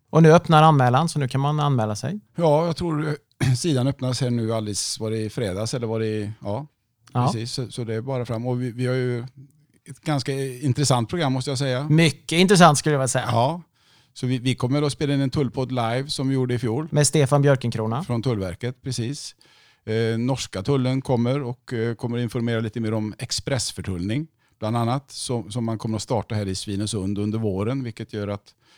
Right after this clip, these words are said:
Speaker 2: ja, det är ju lite tråkigt att norrmännen ska komma före oss svenskar. Men det är vi ju vana vid så här vintertid, va? Det är ju tragiskt att se på skidorna som är på T V nu, va?
Speaker 1: Mhm.
Speaker 2: Eh, och sen så kommer det även, eh, Handelskammaren.
Speaker 1: Ja, Peter Sandberg,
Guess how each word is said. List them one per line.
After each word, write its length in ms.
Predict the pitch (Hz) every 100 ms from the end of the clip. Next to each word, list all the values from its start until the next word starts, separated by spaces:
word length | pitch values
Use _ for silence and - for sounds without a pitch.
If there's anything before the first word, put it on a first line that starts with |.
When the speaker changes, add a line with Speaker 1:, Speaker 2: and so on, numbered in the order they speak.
| _ _ -
Speaker 2:
ja, 180 | 82 - _ _
det 260 | _ 87 101
är 40 |
ju 100 | 117
lite 200 | 123 117
tråkigt 260 | 113 123 110
att 60 | 113
norrmännen 520 | 127 113 98 98 98
ska 120 | 107
komma 320 | - 107 101
före 300 | - 117 101
oss 120 | 120
svenskar. 560 | - 120 98 - 98 98 104 117 90
Men 360 | 80 101 107 113
det 80 | 127
är 40 |
vi 60 | 123
ju 60 |
vana 360 | 131 151 117 113
vid 240 | 131 110
så 100 | 90
här 60 | 117
vintertid, 580 | 104 120 95 92 113 117
va? 140 | 92
Det 60 | 92
är 20 |
ju 60 | 101
tragiskt 360 | 117 95 95
att 60 | 101
se 120 | 101
på 140 | 95
skidorna 420 | 95 101 82 90 85
som 180 | 98
är 80 | 85
på 140 | 85 90
T 160 | 95
V 80 | 82
nu, 100 | 90
va? 120 | 92
Speaker 1:
Mhm. 180 | 135 131 - - - - - - - _
Speaker 2:
Eh, 580 | 107 113 113 110 107 98 85 - _ _
och 120 | 127
sen 200 | 123 135
så 60 | 120
kommer 240 | 139 127
det 80 | 131
även, 400 | 123 110 110 110
eh, 320 | 107 104 98 101 101
Handelskammaren. 720 | - 127 92 - 98 113 156 - _ -
Speaker 1:
Ja, 260 | 156 151 160
Peter 300 | 160 151 -
Sandberg, 640 | 135 156 143 110 117 160